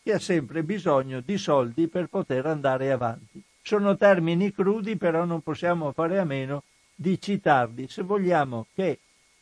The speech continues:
questa radio funzioni ancora e continui a trasmettere. Quindi, se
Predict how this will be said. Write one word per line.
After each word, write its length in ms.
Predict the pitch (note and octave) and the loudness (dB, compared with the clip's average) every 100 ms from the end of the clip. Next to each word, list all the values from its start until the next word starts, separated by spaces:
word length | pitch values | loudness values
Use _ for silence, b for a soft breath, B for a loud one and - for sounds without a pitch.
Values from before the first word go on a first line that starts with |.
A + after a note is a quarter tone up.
| _ _ _ _ | _ _ _ _
questa 360 | G3+ F#3+ G#3 G#3 | 2 2 4 6
radio 460 | C3+ A#2+ A2+ E3 - - | 6 4 0 -4 -6 -6
funzioni 600 | A3 G3 - C3+ C3+ E3+ | -2 0 2 0 2 0
ancora 560 | F3 - B2 A#2+ D3 - | 0 -2 -2 0 -2 -2
e 140 | G3+ | -4
continui 520 | G3 G3 D#3 D3+ C#3 C3 | 0 0 0 0 0 -4
a 80 | |
trasmettere. 680 | A#2 B2 A2 A#2 G#2 - A#2 - | -4 -6 -6 -6 -8 -10 -14 -8
Quindi, 300 | G3 F3+ A2+ - | -2 -2 -4 -14
se 320 | - G#3 D3+ | -6 -2 -4